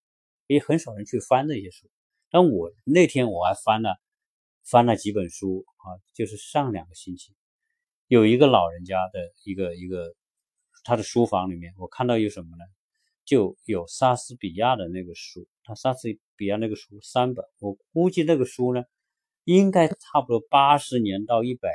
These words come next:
年的历史，就最少应该是七八十年的历史了，也就算是很老的了，书了。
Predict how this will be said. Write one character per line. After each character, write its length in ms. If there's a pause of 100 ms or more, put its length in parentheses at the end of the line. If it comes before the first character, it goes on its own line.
(120)
年 140
的 100
历 160
史， 280
就 140
最 200
少 200 (140)
应 140
该 80
是 180
七 260
八 260
十 140
年 200
的 80
历 160
史 180
了， 140 (100)
也 160
就 120
算 180
是 80
很 220
老 200
的 80
了， 160
书 240
了。 100